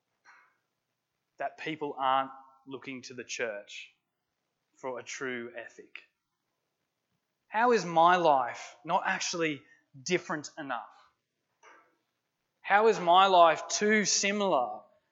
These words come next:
to the average Aussie? And where can it change? I want you to ask that question. And then the other question I want you to ask is, am I coming to Jesus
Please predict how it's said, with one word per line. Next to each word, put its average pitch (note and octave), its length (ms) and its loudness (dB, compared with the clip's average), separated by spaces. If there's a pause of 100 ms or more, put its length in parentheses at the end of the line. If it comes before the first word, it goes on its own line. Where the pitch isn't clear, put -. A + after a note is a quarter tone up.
(120)
to E3 100 -10
the D3+ 80 2
average C#3 440 2
Aussie? A#2+ 240 -4 (2500)
And D#3 200 -8
where E3 200 2
can E3 180 -8
it C#3 100 -12
change? G#2+ 760 -12 (1900)
I E3 40 -6
want G3 160 -6
you G#3+ 40 -2
to G3 80 4
ask F#3 220 4
that A#3+ 180 -2
question. B2 480 -8 (720)
And F3+ 100 -6
then G3+ 120 -2
the G#3+ 80 0
other B3+ 180 4
question E3+ 400 0
I D#3 40 0
want D#3 200 -2
you D3 60 -2
to D3 60 2
ask C#3+ 360 4
is, C#3+ 180 -6 (320)
am E3 160 -6
I F3+ 460 4
coming D3 380 -4
to C#3 120 -10
Jesus A#2 760 -10